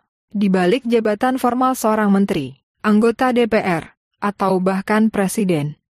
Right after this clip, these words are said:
terdapat struktur tak kasat mata yang membentuk persepsi publik dan preferensi elite terhadap siapa yang pantas diberi ruang kekuasaan lebih luas. Dalam konteks sosiolog Pierre Bourdieu, ini disebut sebagai hasil akumulasi modal,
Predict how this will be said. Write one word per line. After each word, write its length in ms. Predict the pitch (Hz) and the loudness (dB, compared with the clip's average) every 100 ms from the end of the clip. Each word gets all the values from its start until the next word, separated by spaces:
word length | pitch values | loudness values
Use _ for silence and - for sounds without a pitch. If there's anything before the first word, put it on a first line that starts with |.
| - | -6
terdapat 480 | 233 233 226 285 - | -2 0 0 -2 -4
struktur 560 | - 247 233 277 277 | -4 -2 0 0 0
tak 240 | - 240 - | -2 -4 -2
kasat 240 | 226 214 | -2 0
mata 400 | 220 226 294 294 | 0 0 0 0
yang 160 | 247 208 | 2 2
membentuk 480 | 196 196 196 220 - | 2 2 2 -2 -2
persepsi 480 | 220 220 214 233 | -4 -2 -2 -4
publik 400 | 220 220 208 247 | -2 0 0 -2
dan 240 | - 196 196 | 0 0 0
preferensi 640 | 196 190 208 196 190 220 | 0 -4 -2 -2 -2 -2
elite 560 | 208 208 220 277 294 285 | 0 0 2 2 2 0
terhadap 400 | 233 220 208 - | 0 0 0 -2
siapa 400 | 220 226 233 233 | -2 0 0 0
yang 160 | 190 | 0
pantas 400 | 196 190 226 233 | -2 0 -2 -2
diberi 400 | 208 202 214 208 | -2 0 2 2
ruang 320 | 208 220 226 233 | 2 2 0 -2
kekuasaan 640 | - 208 202 196 190 185 | -2 0 0 -2 0 0
lebih 240 | 180 180 | 2 2
luas. 400 | 220 202 156 - - _ _ 208 | 2 0 -2 -14 -20 _ _ -2
Dalam 320 | 202 208 262 | 2 2 0
konteks 480 | 262 247 247 247 - | 0 0 0 -2 -4
sosiolog 480 | 220 208 196 196 190 | -2 2 2 2 0
Pierre 320 | 220 208 208 | -2 0 0
Bourdieu, 720 | 202 190 185 185 165 170 247 _ 214 | 0 0 0 0 2 0 -2 _ 0
ini 240 | 226 285 | 2 2
disebut 480 | 254 - 226 269 - | 2 0 2 2 0
sebagai 360 | 226 220 202 202 | 0 0 2 2
hasil 320 | 226 247 226 | 0 0 0
akumulasi 680 | 202 - 196 185 180 - 196 | -2 0 2 2 2 0 2
modal, 440 | 185 175 143 170 | 2 0 0 -2